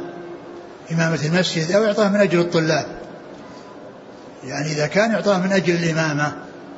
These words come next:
وهو يدرس الطلاب، يعني، من نفسه،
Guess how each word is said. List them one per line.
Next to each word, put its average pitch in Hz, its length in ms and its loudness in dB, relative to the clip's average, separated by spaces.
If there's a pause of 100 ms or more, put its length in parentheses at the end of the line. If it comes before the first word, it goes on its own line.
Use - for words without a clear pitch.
(260)
وهو 151 200 -2
يدرس 175 400 2
الطلاب، 160 580 0 (140)
يعني، 156 280 -2
من 151 200 -4
نفسه، 160 540 0